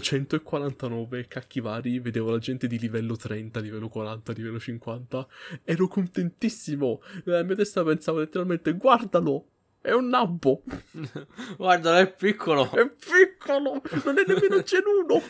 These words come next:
Speaker 1: piccolo. Lo voglio proteggere." Se è il team avversario devo fargli il culo, ok, va bene, però lo farò bene. Piccolo. <laughs> Sono così contento del vedere che ci sta ancora gente che sta comprando adesso sto gioco e lo sta provando,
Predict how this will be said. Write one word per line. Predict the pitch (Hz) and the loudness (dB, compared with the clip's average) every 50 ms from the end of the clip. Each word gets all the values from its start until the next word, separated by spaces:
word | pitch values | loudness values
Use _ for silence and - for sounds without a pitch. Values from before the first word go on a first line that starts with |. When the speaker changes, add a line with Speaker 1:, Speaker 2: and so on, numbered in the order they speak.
| - - _ _ - | -14 -20 _ _ -8
Speaker 1:
piccolo. | - 539 554 466 - - - - 427 415 453 466 440 - - - _ _ - 143 - - - - - - - - - _ | 0 6 6 6 6 4 0 -2 -2 0 0 -2 -2 -4 -10 -20 _ _ -20 -20 -20 -20 -20 -20 -20 -20 -20 -20 -16 _
Lo | - - | -6 -4
voglio | - - 285 349 | -2 -2 -2 -2
proteggere." | - - 302 - 403 381 285 - - - 302 - 311 - - _ _ _ _ _ - - - - | -2 -2 -2 -2 0 0 -2 -2 -4 -6 -4 -4 -4 -6 -10 _ _ _ _ _ -20 -20 -20 -10
Se | - - 185 | -4 -2 0
è | |
il | 165 170 - | 0 0 -2
team | - 180 170 | -2 -2 -2
avversario | 160 - 156 - - - 147 139 143 | 0 -2 -2 -2 -2 0 0 2 2
devo | 139 143 139 | 2 2 0
fargli | - 160 156 165 | 0 0 -2 -2
il | 170 - | -4 -4
culo, | - - 143 131 147 | -4 -2 0 0 0
ok, | - - - | 0 -2 -2
va | 147 160 165 | -2 -2 -2
bene, | - - 131 131 147 - | -2 -2 -4 -4 -4 -6
però | - - 359 285 | 0 2 4 4
lo | 311 | 4
farò | 269 247 277 277 | 4 2 2 0
bene. | 277 - 294 190 147 156 180 - _ _ - _ _ _ _ | 0 2 2 2 2 0 -6 -8 _ _ -20 _ _ _ _
Piccolo. | - - 440 - 170 - - - - 202 208 - | -8 -6 -2 -2 -2 -2 -2 -2 -2 -2 -4 -6
<laughs> | - - - - - - - - - _ _ _ _ - - - _ _ _ _ _ _ _ _ _ _ _ | -8 -16 -18 -18 -20 -20 -20 -20 -20 _ _ _ _ -20 -20 -20 _ _ _ _ _ _ _ _ _ _ _
Sono | _ - 151 151 | _ -12 -10 -10
così | 151 147 160 170 | -8 -10 -10 -10
contento | - - 226 208 - 139 127 - 120 | -8 -8 -8 -4 -4 -6 -6 -6 -8
del | 107 107 104 | -8 -8 -6
vedere | 98 110 95 107 101 104 101 | -6 -6 -6 -4 -4 -4 -4
che | 110 104 | -6 -6
ci | - - | -6 -6
sta | 107 - - 110 | -8 -6 -4 -6
ancora | 104 101 - 120 123 135 | -4 -4 -2 -2 -2 -2
gente | 131 - 120 113 - 120 | -2 -2 -6 -6 -6 -6
che | 107 - | -6 -6
sta | 107 - - 117 | -8 -8 -8 -8
comprando | - - 123 110 107 - - 120 107 104 107 104 110 | -6 -4 -4 -4 -4 -4 -2 -2 -2 -2 -2 -2 -4
adesso | 107 104 107 110 - - 131 | -4 -4 -4 -6 -6 -8 -10
sto | 120 - - 127 117 | -10 -8 -6 -6 -6
gioco | 107 - 107 101 101 98 110 | -4 -4 -4 -4 -4 -4 -6
e | |
lo | 104 101 | -6 -6
sta | 98 - - 101 104 | -6 -8 -8 -10 -8
provando, | - 104 90 85 64 - 95 98 98 120 123 127 - | -8 -6 -4 -4 -4 -4 -4 -4 -4 -2 -2 -4 -4